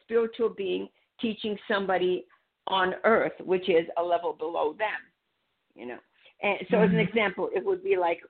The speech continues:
Speaker 1: um, whoever you believe in. So in a Christian faith, as an example, it would be God, then it would be archangels, angels, uh, lesser intelligences in the etheric world, then mankind,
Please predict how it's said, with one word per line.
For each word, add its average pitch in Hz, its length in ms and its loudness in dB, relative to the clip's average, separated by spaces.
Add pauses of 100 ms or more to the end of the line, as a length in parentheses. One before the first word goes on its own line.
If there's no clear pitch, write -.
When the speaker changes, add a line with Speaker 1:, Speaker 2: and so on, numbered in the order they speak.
(120)
Speaker 1:
um, 156 460 -2 (420)
whoever 185 260 2
you 175 140 -2
believe 170 360 -2
in. 180 280 -2
So 165 240 0
in 175 140 -4
a 170 40 -2
Christian 233 480 -2
faith, 165 220 -2
as 165 120 0
an 165 80 -2
example, 151 640 -2
it 156 100 -8
would 165 140 -8
be 156 320 -4 (500)
God, 175 420 2 (320)
then 175 160 4
it 165 60 2
would 165 140 0
be 160 240 0
archangels, 185 960 0 (240)
angels, 185 680 0 (400)
uh, 160 120 4
lesser 190 440 4
intelligences 180 1040 -4 (140)
in 170 180 0
the 165 160 0
etheric 185 480 0
world, 180 360 0 (500)
then 170 320 4
mankind, 190 920 2